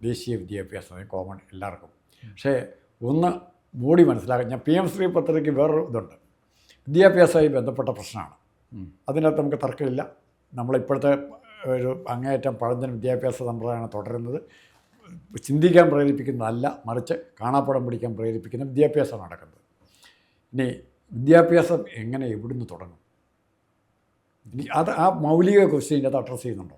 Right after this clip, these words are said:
Speaker 1: അതിനെക്കുറിച്ച് ഇവർ ആരെങ്കിലും അഭിപ്രായ വ്യത്യാസം പറയുന്നുണ്ടോ? എവിടെയാണ് തുടങ്ങുന്നത്? ഒന്ന്, ഒന്ന് ആലോചിച്ച് നോക്കി.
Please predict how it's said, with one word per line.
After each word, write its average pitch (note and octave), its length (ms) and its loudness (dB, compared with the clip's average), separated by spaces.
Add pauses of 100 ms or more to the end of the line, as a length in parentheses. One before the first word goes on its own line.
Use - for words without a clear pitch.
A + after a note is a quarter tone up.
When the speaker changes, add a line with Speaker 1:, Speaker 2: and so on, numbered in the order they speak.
(420)
Speaker 1:
അതിനെക്കുറിച്ച് D#3+ 420 2
ഇവർ D3 120 0
ആരെങ്കിലും C3+ 320 0
അഭിപ്രായ C3+ 240 0
വ്യത്യാസം A#2+ 320 -4
പറയുന്നുണ്ടോ? - 600 -12
എവിടെയാണ് B2 300 2
തുടങ്ങുന്നത്? E2+ 340 -12 (3000)
ഒന്ന്, D3+ 140 -4
ഒന്ന് E3 160 -4
ആലോചിച്ച് D#3+ 400 -2
നോക്കി. C3+ 220 -8